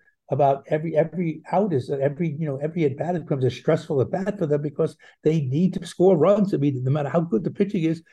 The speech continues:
they're gonna give up runs. You're gonna give up two runs or three runs or four runs. You gotta be able to put the bat on the ball and score some runs, and they haven't been able to do that. So, with a team that's been traditionally one of the greatest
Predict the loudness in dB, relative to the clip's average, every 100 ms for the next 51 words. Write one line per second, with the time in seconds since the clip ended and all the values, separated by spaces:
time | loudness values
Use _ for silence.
0 | _ 0 2 4 4 4 4 2 2 2
1 | 0 0 0 -2 -4 -2 0 -2 -6 -4
2 | -2 -2 -2 -4 -4 -2 0 0 0 -4
3 | -4 -4 -8 _ -4 -4 -2 2 4 4
4 | 4 2 0 -2 -4 -4 -2 0 0 0
5 | -2 -2 -2 -2 -4 -4 -2 0 0 0
6 | 0 -2 -2 -2 -2 -4 -10 -2 -2 0
7 | 2 2 0 -4 -8 -6 -6 -6 -2 -4
8 | -4 -4 -4 -4 -4 -6 -2 0 0 -2